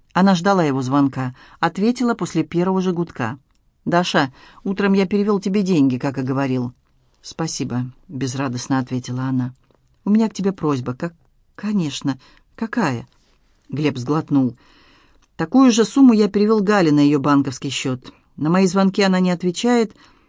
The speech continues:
а с тобой поговорить не откажется. Ты ей просто сообщи, чтобы она была в курсе, ладно?" "Хорошо. Ты твердо решил уехать?" — собеседница громко вздохнула.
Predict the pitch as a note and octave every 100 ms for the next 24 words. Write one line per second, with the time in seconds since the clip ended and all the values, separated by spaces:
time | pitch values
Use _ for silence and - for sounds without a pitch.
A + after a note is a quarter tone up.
0 | _ - E3+ E3+ F#3 B3+ A3+ D#3 E3 F3+
1 | F#3+ E3+ D3 - C#3 C3 B2+ C3 G3 A3
2 | G#3+ G3+ F#3 F3 - D#3+ - B3 - D3+
3 | D3 D#3+ E3 D3+ D3+ - B2+ - C3 F3
4 | F#3+ C#3 B2 _ _ _ _ _ _ E3
5 | E3+ - C#3+ C#3 - - _ F3 D#3+ A#3+
6 | G#3 G3+ F#3 F3+ F3+ F#3 A#3+ C#3+ - C3+
7 | C3 C#3+ C3+ C3 C3 C#3 C#3 C3 C3+ C3
8 | C3+ B2+ A#2